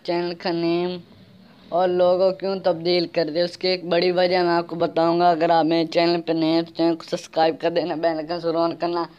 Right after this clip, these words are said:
ताकि हर आने वाली नोटिफिकेशन आप तक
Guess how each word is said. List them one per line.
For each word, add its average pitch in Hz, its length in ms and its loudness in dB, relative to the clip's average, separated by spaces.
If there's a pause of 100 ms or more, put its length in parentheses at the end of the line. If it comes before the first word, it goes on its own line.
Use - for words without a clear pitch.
(640)
ताकि 175 280 0
हर 180 180 2
आने 180 200 0
वाली 180 280 -2
नोटिफिकेशन 180 720 -6
आप 180 180 0
तक 208 240 2